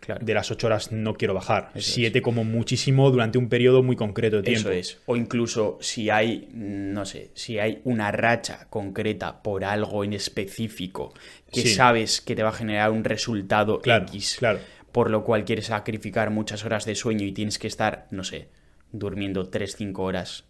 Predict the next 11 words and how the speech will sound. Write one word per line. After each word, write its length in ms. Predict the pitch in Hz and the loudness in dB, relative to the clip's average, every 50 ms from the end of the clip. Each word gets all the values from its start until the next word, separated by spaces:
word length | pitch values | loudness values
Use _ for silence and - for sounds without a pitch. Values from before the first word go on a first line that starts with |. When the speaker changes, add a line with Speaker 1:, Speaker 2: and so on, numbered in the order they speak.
| _ - | _ -10
Speaker 1:
de 140 | 107 104 | -8 -6
media 360 | 95 98 95 92 92 85 82 - - - | -6 -4 -6 -6 -6 -8 -8 -10 -16 -14
durante, 580 | - 107 98 92 92 92 90 95 90 87 - - - _ _ _ _ - _ _ - | -10 -10 -8 -8 -8 -8 -6 -6 -6 -6 -8 -10 -18 _ _ _ _ -20 _ _ -16
mm, 460 | - 98 98 95 90 92 92 92 92 - - - - | -14 -12 -10 -8 -8 -8 -8 -8 -10 -10 -14 -14 -12
no 160 | - 98 95 | -10 -10 -10
sé, 320 | - - 90 80 - - _ _ _ _ _ | -8 -8 -8 -8 -10 -12 _ _ _ _ _
unos 200 | - 107 101 - | -10 -8 -8 -6
cuantos 340 | - - 107 95 92 92 92 | -6 -6 -6 -4 -6 -8 -6
meses. 460 | 107 101 98 - 92 85 - - - _ _ - - - - - - - - _ _ _ _ - - - | -4 -4 -4 -4 -6 -8 -10 -12 -18 _ _ -20 -20 -20 -20 -20 -20 -20 -20 _ _ _ _ -20 -20 -16
No 100 | 104 92 | -14 -12
sé, 260 | 92 95 82 82 - | -8 -8 -8 -8 -10